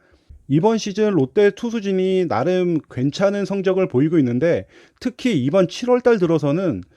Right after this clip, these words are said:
롯데 투수진의 평균 자책점을 보시면 리그 일 위까지 올라와 있습니다.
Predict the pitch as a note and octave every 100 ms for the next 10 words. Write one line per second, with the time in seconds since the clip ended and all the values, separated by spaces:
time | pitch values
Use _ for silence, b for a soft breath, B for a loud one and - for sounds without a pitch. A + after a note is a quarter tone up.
0 | b b b C#3 F#3 B3 A#3 B3+ A#3+ A3+
1 | G#3+ G#3 - A#3+ A#3 A3 G3+ F#3 F3 D3+
2 | A#2 C#3+ F#3 B2+ F2+ G2+ D#3+ F#3+ F#3 A#3
3 | A#3+ A3+ G#3+ F3 F3 E3+ D#3 D#3 D#3+ C#3